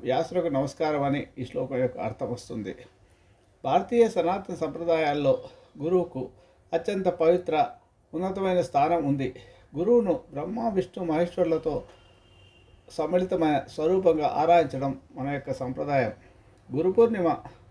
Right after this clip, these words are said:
వ్యాస పూర్ణిమ అని కూడా అంటారు. కారణం గురువులందరికీ పరమగురువు అయిన వ్యాస భగవానుడేనని భావించడమే. నాలుగు వేదాలను విభజించిన కారణంగా ఆయన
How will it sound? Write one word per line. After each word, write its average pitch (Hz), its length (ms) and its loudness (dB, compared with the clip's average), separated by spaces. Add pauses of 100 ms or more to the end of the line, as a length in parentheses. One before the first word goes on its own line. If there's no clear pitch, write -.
(760)
వ్యాస 156 280 2
పూర్ణిమ 170 440 0 (440)
అని 165 120 -2
కూడా 160 280 4
అంటారు. 123 380 0 (580)
కారణం 170 480 2
గురువులందరికీ 170 760 2
పరమగురువు 165 520 -2
అయిన 151 180 -2
వ్యాస 131 300 2
భగవానుడేనని 151 800 -2
భావించడమే. 123 600 0 (720)
నాలుగు 165 320 2
వేదాలను 165 440 4
విభజించిన 143 500 -4
కారణంగా 127 760 -2 (380)
ఆయన 139 320 4